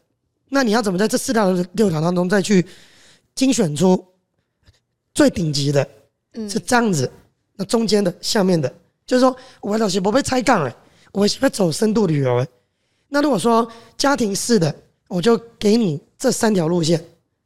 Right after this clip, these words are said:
Speaker 1: 是跟饭店配合的，跟观光工厂配合的，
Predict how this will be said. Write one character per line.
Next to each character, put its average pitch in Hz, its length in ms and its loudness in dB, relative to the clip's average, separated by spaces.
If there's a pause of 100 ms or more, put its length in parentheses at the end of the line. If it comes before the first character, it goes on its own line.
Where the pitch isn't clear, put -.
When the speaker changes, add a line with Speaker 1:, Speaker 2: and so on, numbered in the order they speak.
(280)
Speaker 1:
是 220 180 -2
跟 226 380 0
饭 226 180 -4
店 196 160 0
配 185 180 2
合 143 120 0
的， 127 160 0 (440)
跟 214 200 -2
观 208 160 0
光 208 120 0
工 202 140 0
厂 165 140 0
配 175 140 2
合 151 100 2
的， 135 160 0